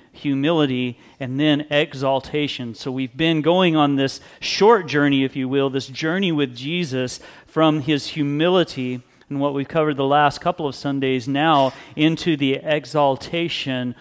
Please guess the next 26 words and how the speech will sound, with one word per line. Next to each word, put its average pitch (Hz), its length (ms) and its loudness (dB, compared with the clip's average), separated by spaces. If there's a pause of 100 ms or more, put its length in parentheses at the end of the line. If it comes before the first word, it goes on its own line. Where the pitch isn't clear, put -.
(180)
of 131 160 -6
Christ 139 800 0 (100)
above 135 400 -2
all. 123 580 -6 (400)
The 135 80 -4
exaltation 143 880 0
being 139 320 0
the 127 80 -2
focus 165 560 -2
of 135 200 -2
today's 143 540 -2
teaching. 120 540 -10 (480)
But 151 100 2
I 160 60 6
want 202 200 6
us 208 120 0
to 190 100 2
look 185 220 2
first 185 400 -2
back 156 240 4
at 151 140 2
a 139 160 0
text 190 520 -2
from 139 300 -4
Luke's 151 340 -4
Gospel 127 760 -2